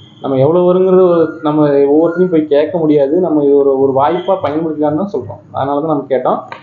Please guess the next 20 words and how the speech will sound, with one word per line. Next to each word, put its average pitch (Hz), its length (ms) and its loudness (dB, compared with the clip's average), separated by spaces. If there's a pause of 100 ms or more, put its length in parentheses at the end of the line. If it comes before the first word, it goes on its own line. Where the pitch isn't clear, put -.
(200)
நான் 175 140 0
அதையும் 208 160 0
சொல்லிடுறேன். 156 320 0
நீங்க 139 220 0
வந்து 165 160 2
ஒரு 170 120 0
நூறு 175 260 2
பேர் 175 200 2
தான் 185 200 0
பண்றீங்க, 160 380 0
நூத்தம்பது 156 340 2
பேர் 156 160 0
தான் 175 160 0
வந்து, 156 380 0 (240)
அஹ், 131 540 0
மதிப்பெண்ணை 165 400 0
பதிவு 160 340 0
பண்றீங்கன்னா 160 280 0
அதுக்கு 160 320 -2
நான், 165 440 -2